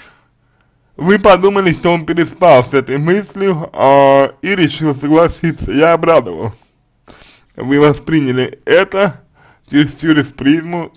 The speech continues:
своих желаний. То есть, а вам хотелось, чтобы человек,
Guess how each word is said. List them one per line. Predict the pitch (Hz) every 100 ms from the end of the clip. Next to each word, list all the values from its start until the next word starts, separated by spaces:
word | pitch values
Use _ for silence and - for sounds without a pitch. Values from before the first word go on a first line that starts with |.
| -
своих | 131 113 123 117 - -
желаний. | 117 135 135 123 98 85 - _ _ _ _ _ _ 135 135 -
То | 147
есть, | 143 - - _ _ _ _ _ -
а | 151
вам | 170 151 113 - -
хотелось, | 147 143 233 233 131 - _ _ _ _ _ _ _ _ _ - _ _ _ -
чтобы | - - 139 147
человек, | 143 170 160 160 143 -